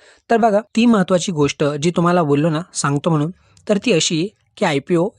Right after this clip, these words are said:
ज्या कंपनीचा येतोय त्या कंपनीची पॅरेंट्स कंपनी तर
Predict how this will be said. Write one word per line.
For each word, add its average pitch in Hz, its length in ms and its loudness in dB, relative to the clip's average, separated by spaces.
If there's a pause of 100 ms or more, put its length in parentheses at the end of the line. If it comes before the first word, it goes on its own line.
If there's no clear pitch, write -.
ज्या 170 140 0
कंपनीचा 180 500 0
येतोय 147 340 -2 (280)
त्या 202 80 2
कंपनीची 190 560 0
पॅरेंट्स 160 420 0
कंपनी 147 420 0 (320)
तर 202 100 2